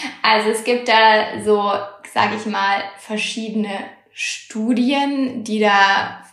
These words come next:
naja, zum Beispiel das intermittierende Fasten, das hilft wohl einigen, das soll wohl entzündungshemmend sein. Das mache ich im Großen und Ganzen zum Beispiel.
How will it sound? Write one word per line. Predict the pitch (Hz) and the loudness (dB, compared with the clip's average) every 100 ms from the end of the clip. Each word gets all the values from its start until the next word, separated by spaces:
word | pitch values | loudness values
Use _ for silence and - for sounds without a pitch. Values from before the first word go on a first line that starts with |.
| - - | -20 -14
naja, | 220 202 196 196 196 - | -4 0 2 2 2 -2
zum | 220 | 0
Beispiel | 220 226 220 | 2 0 -4
das | 208 208 | -4 -4
intermittierende | 220 220 202 208 220 208 185 | -4 -2 -4 -4 -6 -6 -6
Fasten, | - 247 - - 311 285 | -4 -2 -2 -6 -6 -4
das | 247 | -6
hilft | 285 294 - 277 | -4 -8 -8 -4
wohl | 269 | -2
einigen, | - 254 254 262 247 | 0 0 0 0 -2
das | 220 | -2
soll | 240 226 220 | -4 -2 -2
wohl | 214 | -2
entzündungshemmend | - 214 - 254 254 254 254 247 240 | -4 -4 0 0 0 -2 -2 -2 -2
sein. | 233 226 233 247 - - - | -2 -2 -2 -6 -14 -20 -16
Das | - 214 | -10 -4
mache | 247 254 262 | 0 0 -2
ich | 240 | -6
im | 240 | -6
Großen | - 247 247 254 | 0 0 0 -4
und | 233 | -2
Ganzen | 226 214 240 214 | 0 0 -4 -8
zum | 220 220 | -8 -4
Beispiel. | 214 190 214 - 220 214 214 | -2 0 0 -4 -4 -2 -4